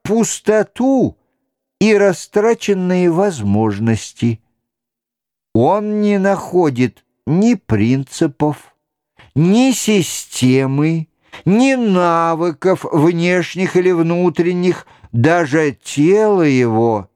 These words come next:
изношено хлопотами и волнениями,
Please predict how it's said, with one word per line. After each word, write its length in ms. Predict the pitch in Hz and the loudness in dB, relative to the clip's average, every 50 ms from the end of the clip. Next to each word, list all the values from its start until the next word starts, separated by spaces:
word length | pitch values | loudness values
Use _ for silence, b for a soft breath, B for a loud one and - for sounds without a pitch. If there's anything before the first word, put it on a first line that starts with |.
| _ _ | _ _
изношено 1400 | 151 165 170 165 151 139 127 135 139 147 147 151 156 170 190 202 170 - - - 127 117 110 104 104 101 95 92 | 0 2 2 2 2 0 -2 -2 0 0 2 2 2 2 0 0 -2 -4 -4 -4 -4 -2 0 0 0 0 -2 -2
хлопотами 1500 | - - - - 107 107 107 107 113 120 139 170 220 240 226 - _ 214 214 208 202 _ 190 190 190 175 175 180 175 156 | -6 -10 -6 -2 0 0 2 2 2 2 2 2 2 0 -2 -4 _ -4 -4 -4 -4 _ -2 -2 -2 -2 -2 -4 -4 -4
и 200 | - - 120 123 | -2 0 0 2
волнениями, 1300 | 107 104 110 107 104 107 101 101 110 117 135 160 190 208 202 180 151 131 113 104 98 95 92 90 82 | 2 2 0 0 0 -2 -2 -2 -2 0 0 0 0 0 0 0 0 0 0 0 0 0 0 -2 -4